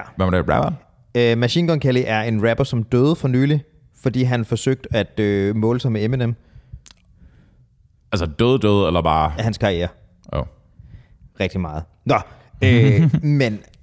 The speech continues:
Speaker 2: det, altså, han, han døde i en forfærdelig, forfærdelig rapulykke.
Speaker 1: Så hvad
Speaker 2: Øh,
Speaker 1: skete der?
Speaker 2: øh, med, med hans karriere, eller det andet?
Speaker 1: Ja, hvad skete der? Altså,
Speaker 2: Okay,
Speaker 1: hvor
Speaker 2: så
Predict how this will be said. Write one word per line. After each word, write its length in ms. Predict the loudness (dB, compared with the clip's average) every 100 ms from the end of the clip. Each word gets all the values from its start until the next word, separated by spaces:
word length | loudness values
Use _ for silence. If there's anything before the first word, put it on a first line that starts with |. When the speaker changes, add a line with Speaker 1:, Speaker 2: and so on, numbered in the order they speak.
| -16 -14
Speaker 2:
det, 100 | -14 -4
altså, 220 | -2 -2
han, 200 | -2 -4 -2
han 120 | -2
døde 180 | 0 0
i 20 |
en 100 | 0
forfærdelig, 640 | -2 -8 -8 -4 -2 -4 -6
forfærdelig 460 | -4 -4 -2 -2
rapulykke. 380 | -2 -4 -8 -12 -20 _ _ -8
Speaker 1:
Så 80 | -2
hvad 60 |
Speaker 2:
Øh, 40 | -2
Speaker 1:
skete 160 | -4 -8
der? 60 | -14 -20 -20 -20 -20 -20 _ -10
Speaker 2:
øh, 380 | -4 -2 -4 -8 _ _ _
med, 320 | 0 0 0 -4 _ _ -6
med 260 | 0 0
hans 180 | 0 -4
karriere, 360 | -2 0 0 -2
eller 140 | -2 -2
det 80 |
andet? 180 | 0 -2 -4 -6
Speaker 1:
Ja, 80 | -2
hvad 100 | -2
skete 200 | -4 -6
der? 100 | -4
Altså, 180 | 0 0
Speaker 2:
Okay, 120 | 0
Speaker 1:
hvor 100 | -2 -8 -12
Speaker 2:
så 260 | -2 0